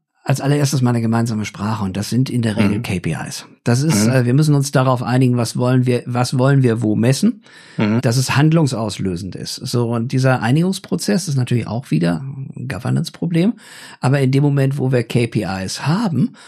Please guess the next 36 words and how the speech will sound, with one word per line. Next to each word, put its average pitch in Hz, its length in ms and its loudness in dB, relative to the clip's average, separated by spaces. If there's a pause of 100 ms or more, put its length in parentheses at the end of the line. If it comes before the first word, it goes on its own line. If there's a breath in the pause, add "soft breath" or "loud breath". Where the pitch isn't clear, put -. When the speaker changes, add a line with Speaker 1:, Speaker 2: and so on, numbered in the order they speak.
(160 loud breath)
Speaker 1:
können 127 200 4
Speaker 2:
Mhm. 151 40 2
Speaker 1:
wir 151 80 2
natürlich 139 380 -2
die 135 120 -2
Journey 131 320 0
entsprechend 120 460 -4
steuern. 80 380 -8 (480 loud breath)
Das 110 180 0
heißt, 165 340 2
wir 131 120 2
messen 127 520 4
an 156 180 0
bestimmten 117 460 -4
Punkten, 226 540 2
wir 110 80 0
messen 107 260 -4
beispielsweise 110 800 -6
am 120 140 -4
Ende, 190 420 2
wir 131 120 0
messen 113 300 -4
beispielsweise, 117 600 -4
wenn 113 140 -2
wir 113 160 -2
wissen, 151 180 2
es 117 100 -4
gibt 135 200 -2
einen 135 240 2
Moment 170 240 2
of 139 100 -8
Truth, 254 340 -2 (380 soft breath)
Speaker 2:
Mhm. - 80 0
Speaker 1:
ja, 156 220 4
messen 143 380 2
dort 175 360 0